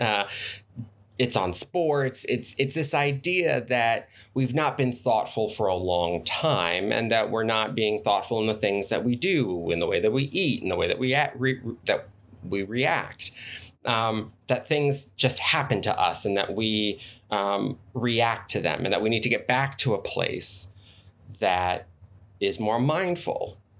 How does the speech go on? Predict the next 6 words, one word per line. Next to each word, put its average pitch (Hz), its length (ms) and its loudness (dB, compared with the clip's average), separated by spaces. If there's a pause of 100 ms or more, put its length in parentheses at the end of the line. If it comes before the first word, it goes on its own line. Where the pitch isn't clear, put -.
(1600)
And 165 500 0
<laughs> - 1900 -10
what's - 360 0
interesting - 840 -2 (1500)
is 139 260 2
that 135 380 2